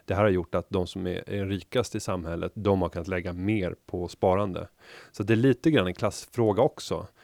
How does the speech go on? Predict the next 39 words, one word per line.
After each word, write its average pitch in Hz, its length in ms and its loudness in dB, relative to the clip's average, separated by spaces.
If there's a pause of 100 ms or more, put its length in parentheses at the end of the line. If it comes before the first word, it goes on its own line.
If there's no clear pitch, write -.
(260)
Eh, 95 160 -6
ger 107 220 4
vi 135 80 4
en 107 60 2
tusenlapp 110 680 -2
till 95 280 0
en 95 200 -4
som 95 160 -6
redan 90 220 -2
har 135 220 4
en 87 80 0
tusenlapp, - 600 -6 (180)
så - 140 -6
kommer 92 240 0
den 85 340 -4
bara 95 260 0
lägga 82 220 -2
det 80 80 -4
till 90 120 -8
ett 85 80 -8
sparande. 92 600 -4 (220)
Men 92 440 -2
om 92 140 -6
vi 92 60 -4
ger 90 160 0
den 85 100 -4
till 87 100 -8
någon 90 140 -4
som 95 120 -12
inte 101 300 -2
har 143 80 2
tusenlappen 87 680 -4
så - 140 -8
kommer 87 200 -4
de 85 100 -6
springa 87 260 -4
iväg 85 240 -4
och - 60 -16
konsumera. 117 580 -2